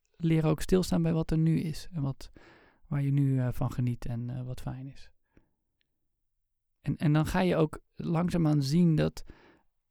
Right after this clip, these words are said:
dat eigenlijk de manier van kijken is die ons problemen geeft en nooit de situatie zelf.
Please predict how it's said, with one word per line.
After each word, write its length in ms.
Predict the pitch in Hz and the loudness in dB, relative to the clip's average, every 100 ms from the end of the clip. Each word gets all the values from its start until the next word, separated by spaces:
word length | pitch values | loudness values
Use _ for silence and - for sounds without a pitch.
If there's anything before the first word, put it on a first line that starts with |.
| _ _ _ _ _ _ _ _ _ _ _ _ _ | _ _ _ _ _ _ _ _ _ _ _ _ _
dat 280 | - 262 156 | -10 -2 0
eigenlijk 260 | 165 170 160 | 0 0 2
de 200 | 165 175 | 6 6
manier 200 | 190 156 | 6 6
van 200 | 151 - | 4 2
kijken 420 | 156 170 165 - | 2 4 2 0
is 260 | 139 - - | -2 -4 -8
die 340 | 151 143 143 | 0 4 4
ons 180 | 135 131 | 4 2
problemen 460 | - 123 120 120 123 | 0 0 2 0 -2
geeft 320 | - 120 - | -4 -6 -4
en 260 | 131 131 | -2 2
nooit 280 | 135 143 147 | 4 4 2
de 60 | 135 | 0
situatie 640 | - 139 127 123 123 131 | -2 0 0 0 -2 -6
zelf. 440 | 123 131 135 - | -8 -10 -10 -14